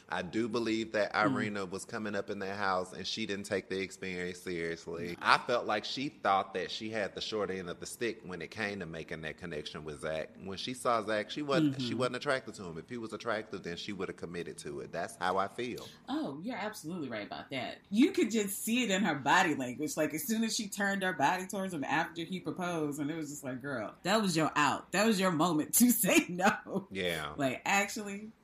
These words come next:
Speaker 2: change of heart. Irina and Micah, they, or is it Irina? I don't know the baby's name.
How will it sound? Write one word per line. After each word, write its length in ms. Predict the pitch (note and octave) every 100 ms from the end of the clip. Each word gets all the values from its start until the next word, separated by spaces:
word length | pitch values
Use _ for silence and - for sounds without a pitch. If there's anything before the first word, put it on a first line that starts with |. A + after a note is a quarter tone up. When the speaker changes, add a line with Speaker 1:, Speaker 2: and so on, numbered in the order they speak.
| - -
Speaker 2:
change 340 | - F3 F3
of 80 | E3
heart. 460 | E3+ B2+ A#2+ A2 - -
Irina 760 | C4 B3 A3+ D#3+ B2+ A#2+ C3+ D3
and 180 | A#3+
Micah, 240 | G#3+ E3 F#3
they, 240 | E3 D#3+ C#3 -
or 300 | B2+ A#2+ - E3
is 120 | F3+
it 80 | A#3+
Irina? 460 | A#3 A#3 A3+ G#3
I 40 | E3
don't 180 | D3 A2+
know 100 | A2
the 60 |
baby's 300 | G#2+ A2+ -
name. 220 | A2+ A2+